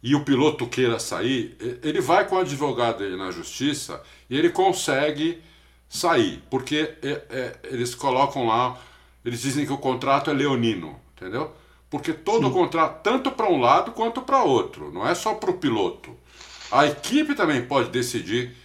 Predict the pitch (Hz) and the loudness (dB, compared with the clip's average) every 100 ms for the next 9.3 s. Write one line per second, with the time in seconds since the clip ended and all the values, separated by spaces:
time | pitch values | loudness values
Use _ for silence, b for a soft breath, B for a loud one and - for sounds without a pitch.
0 | B 202 240 240 143 131 135 180 220 151 | B -8 -6 0 2 2 0 -2 -2 0
1 | 151 170 196 139 120 117 143 143 175 170 | 2 0 -2 0 0 0 -6 -2 -2 0
2 | 131 131 - 160 B B B 123 143 135 | 0 -2 -4 -10 B B B 0 2 2
3 | 131 131 139 196 165 120 76 71 b b | 0 0 -4 -2 0 0 -6 -14 b b
4 | b b - 147 - - - - 185 185 | b b -4 -4 -4 -10 -20 4 8 8
5 | - 175 165 165 160 151 139 110 127 214 | 6 4 4 4 0 -2 -2 -2 -2 -8
6 | 226 165 185 185 - - 165 147 92 98 | -2 2 2 2 -6 -6 -2 0 -2 -2
7 | 113 143 175 220 233 185 180 180 220 233 | -4 -2 -2 -2 0 2 2 2 -4 -4
8 | - 170 131 - B B B - 110 143 | 0 0 0 -4 B B B -6 -2 -2
9 | 139 - 175 | -2 0 0